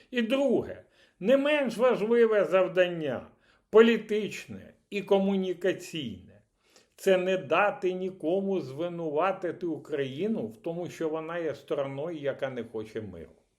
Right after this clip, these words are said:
А таких спроб достатньо багато в різних колах і в різних країнах, навіть країнах-союзників, пояснив Тихий. За його словами,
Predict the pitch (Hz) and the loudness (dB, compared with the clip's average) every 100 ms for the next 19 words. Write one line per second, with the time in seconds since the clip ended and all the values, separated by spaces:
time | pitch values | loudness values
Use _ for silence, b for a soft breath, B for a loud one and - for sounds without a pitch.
0 | _ B B B B B - 147 143 156 | _ B B B B B -2 0 2 2
1 | 208 175 - - 156 208 202 - 185 - | 2 0 -4 -2 4 4 2 -2 -2 0
2 | 185 185 190 185 185 151 202 202 180 170 | 0 0 -4 0 2 2 0 0 -2 -2
3 | 196 - 190 - - 139 190 202 180 156 | -4 -4 -8 -10 -8 0 2 4 2 0
4 | 180 165 175 180 175 175 - 156 156 151 | -2 -2 -4 -4 -6 -8 -8 -2 0 0
5 | 139 147 98 80 - B B B _ 127 | -6 -8 -10 -14 -20 B B B _ 2
6 | 175 180 165 - 160 165 165 165 - 160 | 4 2 0 -2 -2 -2 -4 -8 -6 -6
7 | 143 117 110 98 - _ - _ _ _ | -4 -6 -8 -12 -20 _ -20 _ _ _
8 | _ _ _ _ 131 127 110 123 123 151 | _ _ _ _ -4 -4 -4 -8 -8 -10
9 | - 80 - - _ _ _ B B B | -14 -18 -18 -20 _ _ _ B B B
10 | B 110 139 180 226 202 - 214 208 196 | B -2 0 4 2 2 2 2 2 0
11 | 139 101 | -2 -6